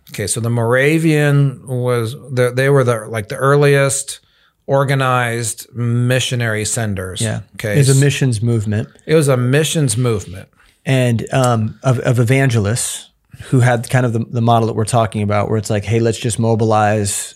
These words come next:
Speaker 2: and establish churches, church planting all over the world."
Speaker 1: Yes.
Speaker 2: Yeah.
Speaker 1: Yeah. So the Moravians under Count Zinzendorf
Speaker 2: Mm-hmm.
Speaker 1: sent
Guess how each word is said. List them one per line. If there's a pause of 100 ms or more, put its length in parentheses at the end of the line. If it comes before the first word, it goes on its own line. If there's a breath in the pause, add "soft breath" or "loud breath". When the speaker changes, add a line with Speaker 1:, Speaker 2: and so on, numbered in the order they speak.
(120)
Speaker 2:
and
establish
churches,
church
planting (200)
all
over
the
world." (180)
Speaker 1:
Yes.
Speaker 2:
Yeah. (400 soft breath)
Speaker 1:
Yeah.
So
the
Moravians
under
Count
Zinzendorf
Speaker 2:
Mm-hmm. (1120 soft breath)
Speaker 1:
sent